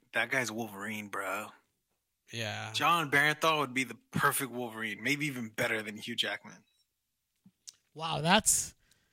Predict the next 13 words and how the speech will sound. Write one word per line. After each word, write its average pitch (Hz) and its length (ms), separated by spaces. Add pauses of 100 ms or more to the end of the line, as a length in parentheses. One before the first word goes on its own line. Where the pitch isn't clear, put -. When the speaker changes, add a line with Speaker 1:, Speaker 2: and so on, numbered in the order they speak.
(840)
Speaker 3:
that's, - 680 (300)
uh, 151 580 (140)
Speaker 1:
First 233 220
of 185 80
all, 147 120
the 117 60
height's 214 320
Speaker 3:
that's - 20
Speaker 1:
better. 135 380 (500)
He's 139 200
a 151 40
little 160 200
shorty. 175 600